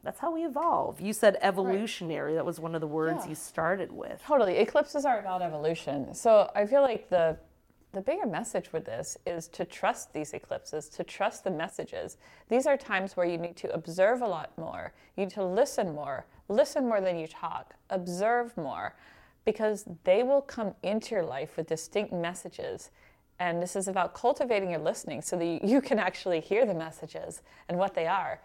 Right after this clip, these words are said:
Speaker 2: The, and if, if you don't listen, the rug does get pulled out from under your feet in eclipse season. And if that happens, well, then go with it. Welcome
Speaker 1: There'll be
Speaker 2: it in.
Speaker 1: another one six months later anyway, right?
Speaker 2: Yeah.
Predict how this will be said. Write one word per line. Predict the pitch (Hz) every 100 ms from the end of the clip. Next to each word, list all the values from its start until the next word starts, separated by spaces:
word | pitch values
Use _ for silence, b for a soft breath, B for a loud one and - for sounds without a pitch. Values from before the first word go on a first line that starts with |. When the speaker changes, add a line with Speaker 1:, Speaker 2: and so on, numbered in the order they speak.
| B B B 165
Speaker 2:
The, | 185 190
and | 190
if, | 196 -
if | 196 196
you | 180
don't | 220 349 190
listen, | 170 - 151 - 196 262 _ _ _ _ _ _ _ -
the | 233
rug | 226 220 - _ _
does | 196 185 190
get | - 175 170 -
pulled | 175 175 -
out | 160 156
from | 175 170
under | 165 165 165
your | 165 156
feet | - - 240 302
in | 254
eclipse | 262 - 254 262
season. | - 233 240 262 262
And | 190
if | 196 -
that | 185 190
happens, | 190 - 277 294 -
well, | 170 185 -
then | 202
go | 180 175
with | 175 -
it. | - -
Welcome | 165 165
Speaker 1:
There'll | 220
be | 285
Speaker 2:
it |
in. | 294 330
Speaker 1:
another | 311 262
one | 190 175 156
six | - 254 -
months | 262 262 254
later | 285 277 269 262
anyway, | 269 185 - -
right? | - 185
Speaker 2:
Yeah. | 247 202 170